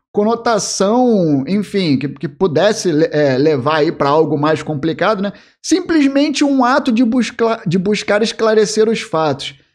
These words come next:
Tá de brinks, né, brother? Aí tem um outro print ali, ó, te pa-, nas palavras dela, né? "Te paguei pra me treinar, não pra passar a mão em mim. Isso não existe."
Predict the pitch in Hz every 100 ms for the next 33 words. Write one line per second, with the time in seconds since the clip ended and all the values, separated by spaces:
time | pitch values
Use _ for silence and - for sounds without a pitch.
0 | _ - 214 214 262 156 214 254 226 202
1 | 196 170 139 123 113 107 107 139 160 196
2 | 220 214 208 226 214 - 208 208 190 202
3 | 233 139 190 - 175 - 147 147 139 160
4 | 185 202 185 156 147 135 135 - 185 175
5 | 208 214 220 226 226 202 165 139 170 214
6 | 220 220 208 - 196 202 202 220 156 160
7 | 147 175 - 185 220 226 135 131 165 135
8 | -